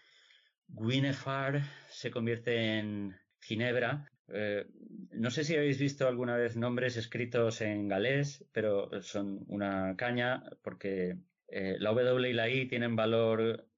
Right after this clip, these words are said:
vocálico y hay nombres que a primera vista son impronunciables.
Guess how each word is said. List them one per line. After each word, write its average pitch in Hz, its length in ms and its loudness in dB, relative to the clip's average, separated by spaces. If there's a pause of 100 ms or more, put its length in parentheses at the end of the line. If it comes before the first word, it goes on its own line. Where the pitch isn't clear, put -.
vocálico 139 840 0
y 110 140 0
hay 117 140 2
nombres 131 380 0
que 107 280 -2 (120)
a 92 120 -8
primera 113 280 0
vista 117 220 0
son 123 300 -4
impronunciables. 135 1080 0